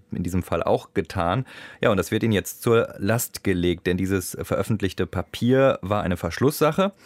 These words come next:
Und das geht aus Sicht des Generalbundesanwalts so nicht. Die entsprechenden Artikel übrigens,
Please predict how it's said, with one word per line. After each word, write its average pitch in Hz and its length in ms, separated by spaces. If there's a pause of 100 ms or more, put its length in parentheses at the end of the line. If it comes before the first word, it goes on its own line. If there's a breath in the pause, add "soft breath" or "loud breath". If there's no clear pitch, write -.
(640 loud breath)
Und 113 380
das - 340
geht 98 380
aus 90 160
Sicht 90 160
des 87 140
Generalbundesanwalts 87 1080
so 82 140
nicht. 90 420
Die 92 100
entsprechenden 92 440
Artikel 85 480
übrigens, 101 580